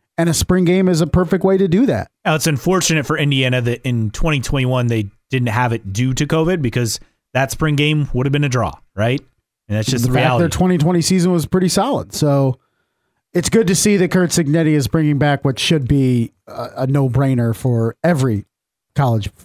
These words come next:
Speaker 1: program. I mean, it, it, it was absurd that they didn't have one.
Speaker 2: And then one other quick note. In high school football, Snyder head coach Kurt Tippmann has been named the Region three All-Star coach for the North-South game.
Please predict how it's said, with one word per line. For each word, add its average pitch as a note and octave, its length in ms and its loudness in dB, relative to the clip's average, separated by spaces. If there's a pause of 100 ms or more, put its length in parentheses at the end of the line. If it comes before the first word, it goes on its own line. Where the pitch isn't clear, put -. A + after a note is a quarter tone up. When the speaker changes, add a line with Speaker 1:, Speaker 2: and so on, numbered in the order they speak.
(340)
Speaker 1:
program. G#2+ 420 -2
I A#2+ 60 0
mean, C3+ 260 0 (960)
it, A#2+ 160 -6
it, C#3 180 -2
it F3 60 4
was E3+ 180 2
absurd D#3 380 2
that D3 120 0
they C#3+ 120 0
didn't C3 180 0
have A#2 220 0
one. G2 160 -6 (680)
Speaker 2:
And C#3+ 100 0
then C#3 140 0
one D3+ 160 2
other D3 200 0
quick - 280 -2
note. D3 240 0
In A#2+ 60 0
high F3+ 220 0
school F#3 240 -2
football, F3+ 380 2
Snyder D#3 520 0 (420)
head E3 140 0
coach F3 280 0 (560)
Kurt F3 240 -2
Tippmann A#3+ 520 0
has E3 280 -2
been D#3 140 0
named D#3 180 2
the C#3+ 100 0
Region F3+ 360 0
three F3 160 0
All-Star D#3+ 400 0
coach F3+ 240 -2
for D#3 100 -2
the C#3 80 0
North-South D3+ 840 -2
game. F#3+ 420 0